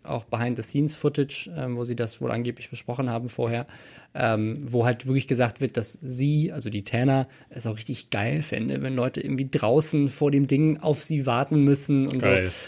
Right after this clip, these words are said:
Speaker 1: so. Und
Speaker 2: Ich
Speaker 1: ja, es gab da mehr als, mehr als, äh, ein Problem bei diesem ganzen Ding. Ähm, und, äh, die, die Frau ist einfach schlimm, das Event war schlimm.
Speaker 2: Wollte ich sagen,
Speaker 1: Und,
Speaker 2: die,
Speaker 1: ja.
Speaker 2: also die,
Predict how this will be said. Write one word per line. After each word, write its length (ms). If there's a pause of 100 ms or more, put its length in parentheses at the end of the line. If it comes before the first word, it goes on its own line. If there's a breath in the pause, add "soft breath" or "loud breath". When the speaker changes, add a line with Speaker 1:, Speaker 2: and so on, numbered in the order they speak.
(100)
Speaker 1:
so. 80
Und 60
Speaker 2:
Ich 60
Speaker 1:
ja, 120
es 80
gab 120
da 100
mehr 180
als, 180
mehr 260
als, 380
äh, 60
ein 340
Problem 380
bei 80
diesem 220
ganzen 300
Ding. 240 (440 loud breath)
Ähm, 520
und, 520
äh, 340 (220)
die, 440
die 80
Frau 180
ist 80
einfach 220
schlimm, 480
das 160
Event 240
war 80
schlimm. 320
Speaker 2:
Wollte 140
ich 100
sagen, 240
Speaker 1:
Und, 60
Speaker 2:
die, 240
Speaker 1:
ja. 100
Speaker 2:
also 120
die, 280